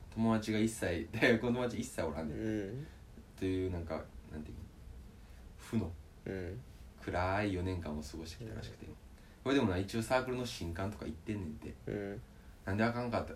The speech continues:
Speaker 1: あかんかっつったら、なんかあの人ね、ほんま一年生の時やばいの。
Speaker 2: ど-、どういう？
Speaker 1: 先輩とかに新刊で「つまんねえな」とか言うらしい。
Speaker 2: うん。えー？全然そんな感じじゃなかったよ。
Speaker 1: そう。これ言っていいんかな？
Speaker 2: うん。
Speaker 1: <laughs> 親のに、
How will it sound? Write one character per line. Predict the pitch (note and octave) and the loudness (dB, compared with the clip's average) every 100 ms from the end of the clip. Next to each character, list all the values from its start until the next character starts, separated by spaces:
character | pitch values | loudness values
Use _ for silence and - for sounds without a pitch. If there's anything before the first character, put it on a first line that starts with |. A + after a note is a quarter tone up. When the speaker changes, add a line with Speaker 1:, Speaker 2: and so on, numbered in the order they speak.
| - | -8
Speaker 1:
あ | |
か | F#2 | -4
ん | F#2+ | -4
か | F2 | -4
っ | |
つ | - | -6
っ | - | -6
た | D#2 | -4
ら、 | |
な | D#2 | -4
ん | E2 | -2
か | |
あ | G#2 | 0
の | |
人 | A2+ | 0
ね、 | F2 D#2 D2+ | 0 -2 -2
ほ | F#2 | 0
ん | |
ま | F#2+ | 0
一 | G#2+ | 0
年 | C3+ C3+ | -2 -2
生 | G2 | -2
の | |
時 | D#2 D#2 | -4 -2
や | E2+ A2+ | 0 2
ば | C3 G#2 | 2 2
い | |
の。 | D#2+ - - - - - - - - - | 0 -6 -12 -16 -16 -16 -16 -16 -12 -4
Speaker 2:
ど-、 | - | 2
ど | A2 - G#2+ | 2 4 6
う | |
い | G#2+ | 8
う？ | |
Speaker 1:
先 | G#2+ | 8
輩 | C3+ | 6
と | C#3+ | 2
か | G#2+ F2 | 0 0
に | E2+ D#2 | 0 0
新 | G#2 G2 F#2+ | 2 2 0
刊 | G2 G2 | -2 0
で | F#2 - | -2 -2
「つ | - | 2
ま | A#2 A2 | 4 4
ん | G#2+ | 4
ね | |
え | D#2 | 0
な」 | D2+ | -4
と | - | -6
か | |
言 | D#2+ E2+ | -4 -2
う | |
ら | E2 | -4
し | - | -8
い。 | |
Speaker 2:
う | - | -14
ん。 | - - | -12 6
え | G3+ F3+ G3+ A#3 A3+ | 8 12 12 12 12
ー？ | - - - - - - - | 12 -12 -18 -20 -18 -16 -4
全 | A2+ D#3 A3 A3+ | 10 12 12 12
然 | F#3+ G#3+ G#3 | 12 12 12
そ | G#3+ | 10
ん | G3+ | 10
な | G3+ | 12
感 | G3+ | 12
じ | G3 | 10
じ | F3+ | 10
ゃ | |
な | G2 | 8
か | |
っ | F2 | 6
た | - | 2
よ。 | C#3+ | 6
Speaker 1:
そ | C#3 - - - - - - - | 8 8 4 -12 -16 -16 -16 -8
う。 | |
こ | - | -2
れ | B2+ | 0
言 | C3+ | 2
っ | |
て | - | 4
い | |
い | |
ん | A#2 | 4
か | - B2 | 6 6
な？ | - - | 8 8
Speaker 2:
う | D#3 G#3+ G4 - D3 B2 | 8 8 12 12 12 12
ん。 | G#2 | 12
Speaker 1:
<laughs> | - | 8
親 | C3 D#3 B2 | 12 12 12
の | |
に、 | A#2 B2 G2+ | 10 10 6